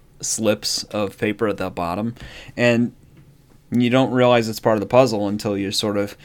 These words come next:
reaching for everything else, and you notice, like, okay, it tore a piece off. Then you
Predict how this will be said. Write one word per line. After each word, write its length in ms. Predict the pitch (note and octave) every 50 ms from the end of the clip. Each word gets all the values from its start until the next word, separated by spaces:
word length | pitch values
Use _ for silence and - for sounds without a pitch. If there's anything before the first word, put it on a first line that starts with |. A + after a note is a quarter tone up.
| - - - _
reaching 320 | - A2+ A#2 A2+ - A#2 A2
for 160 | - - G#2+
everything 300 | G2+ G2 G2 F#2+ G2 G2
else, 320 | G#2+ A#2 G#2+ G2+ - -
and 100 | - G2
you 80 | G2+ G2
notice, 340 | G2+ G2+ G2 G2 F#2+ - -
like, 220 | F#2+ F#2+ - -
okay, 400 | G#2 B2 - A2 G2 F#2 F#2+ - - - - - - - - - _ _ _ _ _ _
it 140 | - - -
tore 220 | - A#2+ A#2+ A2+
a 60 | G#2+
piece 260 | - - G#2 G2 - A2+
off. 360 | G2+ F2+ E2+ E2+ F2 - -
Then 100 | F#2+ F#2+
you 240 | F#2+ G2 G2 G2 -